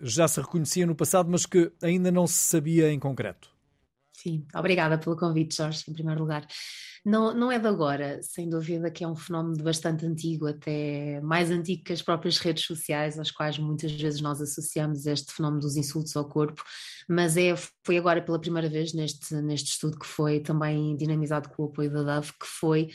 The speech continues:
Speaker 2: possível aceder então a estes dados sobre as mulheres em Portugal e que alcançámos então esta noção da abrangência em termos de percentagem e também percentualmente de como isto impacta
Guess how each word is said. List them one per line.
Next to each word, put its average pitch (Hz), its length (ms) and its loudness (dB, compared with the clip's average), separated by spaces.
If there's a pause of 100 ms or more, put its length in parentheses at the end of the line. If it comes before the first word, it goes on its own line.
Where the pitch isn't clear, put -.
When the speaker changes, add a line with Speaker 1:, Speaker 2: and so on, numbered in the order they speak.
(360)
Speaker 2:
possível 170 520 2
aceder 160 460 0
então 156 360 -2
a 151 60 0
estes 151 320 -4
dados 151 400 -4 (280)
sobre 156 380 0
as 147 100 0
mulheres 151 420 0
em 147 120 0
Portugal 147 500 -4 (400)
e 175 80 0
que 165 140 -2
alcançámos 151 580 0
então 151 280 -2
esta 151 240 -2
noção 156 400 -2
da 151 160 0
abrangência 160 1040 -2
em 160 80 -4
termos 156 240 -6
de - 80 -20
percentagem 175 1080 -2
e 151 280 -8
também 165 420 2
percentualmente 160 680 -2
de 160 60 -16
como 165 220 -2
isto 165 240 -2
impacta 160 720 -2